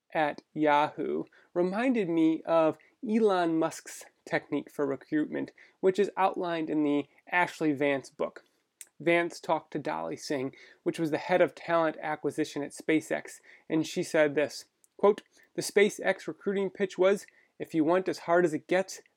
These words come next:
then great. If not, then you shouldn't come here,' end quote. Work for Elon Musk and change the world. Work for Yahoo,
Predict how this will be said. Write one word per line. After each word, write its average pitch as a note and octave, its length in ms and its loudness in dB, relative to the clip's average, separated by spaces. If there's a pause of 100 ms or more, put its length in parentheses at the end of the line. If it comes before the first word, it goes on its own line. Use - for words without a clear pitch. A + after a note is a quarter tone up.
then C#3 140 -4
great. - 360 0 (180)
If - 160 -10
not, D#3+ 300 0 (280)
then D#3 120 0
you C#3 80 -2
shouldn't E3 340 -2
come D3+ 200 -4
here,' C3 260 -10 (140)
end D3+ 240 0
quote. D3+ 300 -2 (460)
Work F3 300 2
for G#3 120 -2
Elon F#3 480 0
Musk E3+ 380 -2 (220)
and C#3 160 -4
change D#3+ 400 2
the F3+ 80 6
world. C#3 380 -2 (440)
Work F3 220 2
for E3+ 120 -2
Yahoo, E3 560 4